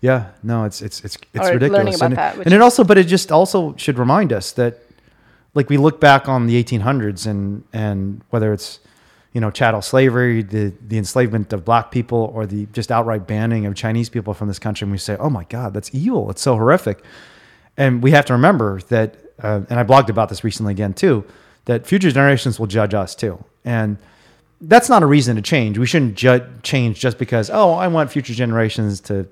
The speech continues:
Speaker 1: think positively about me." We should change because the reason future generations will judge us is because what we're doing is wrong.
Speaker 2: Yeah.
Speaker 1: <laughs> 'Cause they will be wiser than us, and they will recognize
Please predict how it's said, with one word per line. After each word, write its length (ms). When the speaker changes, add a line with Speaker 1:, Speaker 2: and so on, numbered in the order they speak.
Speaker 1:
think 180
positively 460
about 240
me." 60
We 120
should 160
change 260
because 240
the 100
reason 440
future 280
generations 600
will 80
judge 340
us 260
is 160
because 480
what 220
we're 140
doing 320
is 140
wrong. 460
Speaker 2:
Yeah. 280
Speaker 1:
<laughs> 240
'Cause 160
they 160
will 140
be 100
wiser 400
than 140
us, 240
and 100
they 80
will 140
recognize 800